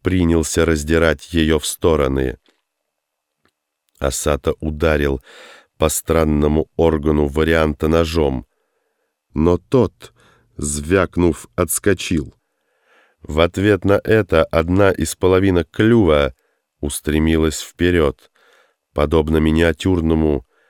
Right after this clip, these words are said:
метательному снаряду. Удар пришелся Асата в плечо, но, к счастью, оказался недостаточно сильным, чтобы пробить защиту армокостюма.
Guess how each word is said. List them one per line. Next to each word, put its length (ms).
метательному 960
снаряду. 760
Удар 400
пришелся 580
Асата 460
в 80
плечо, 540
но, 160
к 80
счастью, 600
оказался 640
недостаточно 880
сильным, 720
чтобы 520
пробить 720
защиту 800
армокостюма. 1160